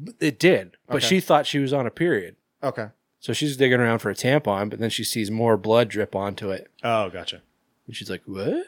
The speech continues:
Speaker 1: But it's like,
Speaker 2: <laughs>
Speaker 1: "Uh?" I just don't know how she managed to not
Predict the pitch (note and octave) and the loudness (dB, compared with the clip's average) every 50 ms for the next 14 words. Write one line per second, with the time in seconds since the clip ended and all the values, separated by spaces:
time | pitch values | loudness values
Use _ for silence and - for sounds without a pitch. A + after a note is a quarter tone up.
0 | _ _ _ _ _ _ _ _ _ _ _ _ _ - E3+ F3+ F3 - - G3+ | _ _ _ _ _ _ _ _ _ _ _ _ _ 0 0 2 4 6 6 6
1 | F#3+ F#3 F3+ E3+ E3 D3+ C#3+ C#3 C3+ C3+ C3 C#3 C#3+ F3 C4+ C4+ - B3 C#4 C4 | 8 8 6 6 4 4 2 0 0 0 0 0 2 4 2 2 2 -2 -10 -10
2 | G#3+ F3+ D3+ - - - D#3 C#3+ - A#3 A3+ A3+ A#3 A#3 A3+ A#2 A2+ - A3+ A#3 | -10 -12 -10 -2 2 4 6 6 6 6 6 8 8 8 8 8 8 10 10 10
3 | A#3 - A3+ - A#3 - A3+ A3+ B3 C#4+ E4 G4+ B4 - - _ _ _ _ _ | 10 10 8 8 6 4 4 4 4 6 6 6 6 4 0 _ _ _ _ _
4 | _ _ _ _ _ _ _ _ _ _ _ _ _ _ _ - F#3 G#3 G#3 - | _ _ _ _ _ _ _ _ _ _ _ _ _ _ _ 0 0 0 2 2
5 | - A#3+ A3+ G3+ G3 E3+ E3+ F3+ F#3 F3+ - - F3 D3+ C#3 D3+ D#3+ D#3+ D3 B2+ | 0 0 2 0 0 0 2 2 2 2 0 -2 -2 0 0 0 0 0 -2 -2
6 | - - - D3+ C#3+ C3+ C3 B2 A2+ A2 - - _ _ _ _ _ _ _ _ | -6 -2 0 2 2 2 2 0 -2 -4 -8 -12 _ _ _ _ _ _ _ _
7 | _ A#2+ A#2 B2 B2+ B2 B2 A#2+ - | _ -6 -2 0 2 2 2 0 -4